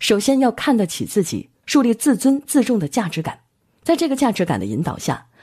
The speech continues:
丽思卡尔顿有什么服务心得呢？第一步，要搞清用户的基本需求，也就是掌控感、及时性以及友好的态度，进而要抓住服务的关键点，包括要重视服务的前四步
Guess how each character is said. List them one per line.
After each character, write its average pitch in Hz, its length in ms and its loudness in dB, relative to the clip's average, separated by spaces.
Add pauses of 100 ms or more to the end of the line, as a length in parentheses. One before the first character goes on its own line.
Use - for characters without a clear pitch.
(180)
丽 269 100 4
思 - 140 0
卡 202 160 0
尔 185 100 4
顿 190 100 2
有 139 140 0
什 147 140 -4
么 165 80 2
服 165 200 -4
务 262 80 4
心 226 220 0
得 156 140 -2
呢？ 175 140 -4 (720)
第 233 120 2
一 233 60 0
步， 220 240 -4 (320)
要 254 120 4
搞 180 200 2
清 220 160 2
用 226 160 4
户 - 100 0
的 156 100 2
基 240 140 0
本 120 160 0
需 - 160 -2
求， - 240 -6 (320)
也 220 140 4
就 247 100 2
是 233 200 2
掌 135 260 -2
控 262 180 2
感、 - 220 -4 (120)
及 190 160 0
时 160 200 2
性 - 200 -4 (140)
以 160 100 0
及 147 180 -2
友 143 140 0
好 - 160 -6
的 113 120 -12
态 220 200 -2
度， - 140 -8 (380)
进 320 180 4
而 254 140 2
要 254 100 4
抓 262 160 0
住 254 140 0
服 - 280 -4
务 285 80 2
的 214 80 -2
关 214 200 0
键 214 160 0
点， - 200 -8 (400)
包 208 140 2
括 202 280 0
要 185 120 2
重 175 180 0
视 127 140 -4
服 - 200 -4
务 185 60 0
的 160 120 -2
前 127 260 -4
四 254 160 -4
步 208 180 -4